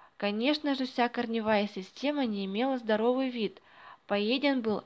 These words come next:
основной стержень и боковые. Мало того, когда я перевернула землю, из нее снова полетели мушки.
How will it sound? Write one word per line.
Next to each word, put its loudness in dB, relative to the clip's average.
основной -2
стержень -2
и -4
боковые. -2
Мало 4
того, -6
когда 0
я 2
перевернула -2
землю, -2
из -6
нее 0
снова 0
полетели 2
мушки. -2